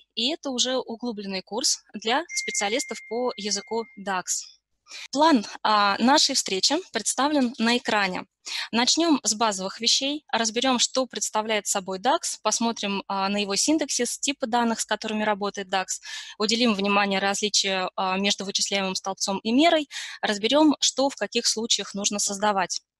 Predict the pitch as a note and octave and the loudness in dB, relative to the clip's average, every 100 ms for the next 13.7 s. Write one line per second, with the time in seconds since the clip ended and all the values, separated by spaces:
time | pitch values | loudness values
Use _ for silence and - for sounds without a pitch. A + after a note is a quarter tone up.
0 | _ - - - G#3+ B3 C#4 E4 B3+ C4 | _ -12 -10 -4 0 4 6 6 4 6
1 | C#4 A#3 A3 G#3+ G#3+ G3+ G#3+ - F#3+ - | 6 6 4 2 0 -4 -6 -4 -4 -2
2 | B3 A#3+ D#4 A#3 A3+ C4+ A#3 A#3+ A#3+ - | 2 4 4 2 2 4 4 4 4 2
3 | A3+ G#3 - F#3 - B3 B3+ - A3+ D4+ | 0 0 -2 -6 -4 -2 0 -2 0 0
4 | D4 G#3+ A3+ - - A#3 A3+ B3+ G#3+ - | 0 -2 -2 -2 -2 0 2 2 -2 -2
5 | G#3+ - G3+ G3 A3 D4 - C4+ C#4+ C#4 | -4 -2 -2 -2 -2 0 4 6 8 6
6 | B3 A#3 G#3+ G#3 G3 G3+ - A#3+ C4 A#3 | 4 2 2 0 0 0 0 4 4 4
7 | - G#3+ A3 - A3+ A3+ G#3+ - A#3 B3+ | 0 -4 -4 -2 0 2 0 -4 0 4
8 | A#3+ A3+ A3 G#3 - - - - - A3 | 4 4 0 -2 -6 -8 -8 -8 -2 0
9 | A3 - G3 - G#3+ - G#3+ G3 G3 G#3+ | 0 0 0 0 -2 2 2 2 0 -2
10 | - G#3+ G3 G3 G3 F#3+ C#4+ D4+ - - | 0 0 0 0 -2 0 4 4 4 2
11 | A#3+ A#3 - - - G#3 - G3+ G3 G3+ | 2 0 -4 -12 -6 -4 -2 -2 0 0
12 | G3+ G3+ G#3 G#3+ G#3 G3 - G3+ G3 - | 0 0 0 0 0 -2 -2 0 0 0
13 | G#3 G#3+ - A3 D4+ F#4+ - | -2 -2 -2 2 4 4 0